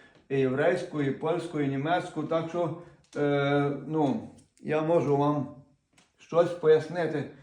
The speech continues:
з того, що я можу. А не, що, м, книжечка вам прогортає, покаже. Ну, ви собі самі можете взяти книжечку і,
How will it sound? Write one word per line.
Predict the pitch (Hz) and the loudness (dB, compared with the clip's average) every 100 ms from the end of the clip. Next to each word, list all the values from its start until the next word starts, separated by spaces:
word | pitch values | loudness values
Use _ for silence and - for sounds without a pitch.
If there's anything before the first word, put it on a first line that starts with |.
| - - | -20 -20
з | - | -4
того, | 170 151 151 | 0 2 0
що | 147 | 0
я | 147 151 | 0 2
можу. | 156 151 120 107 - - _ - _ | 2 2 0 -4 -12 -20 _ -20 _
А | 135 139 | -4 -2
не, | 151 180 | 0 -2
що, | 170 160 151 | -2 0 0
м, | 156 151 143 139 135 123 - - - _ | 0 -4 -4 0 0 -2 -6 -16 -20 _
книжечка | 139 160 135 127 147 135 | -2 0 0 -2 0 2
вам | 135 135 131 113 - - _ _ - | 2 2 0 -2 -6 -18 _ _ -10
прогортає, | - 123 135 - 156 156 151 | -6 -2 -4 0 2 2 2
покаже. | 139 135 151 151 135 147 | 0 -2 0 2 2 0
Ну, | 160 | -2
ви | 180 196 | -2 0
собі | 196 196 | 0 0
самі | 196 202 202 | 0 0 0
можете | 170 143 - 143 | 0 -2 -2 -4
взяти | 135 151 139 | -2 -2 -2
книжечку | - 139 170 156 - 143 135 | -4 -4 -2 -4 -6 -2 0
і, | 131 123 | 2 0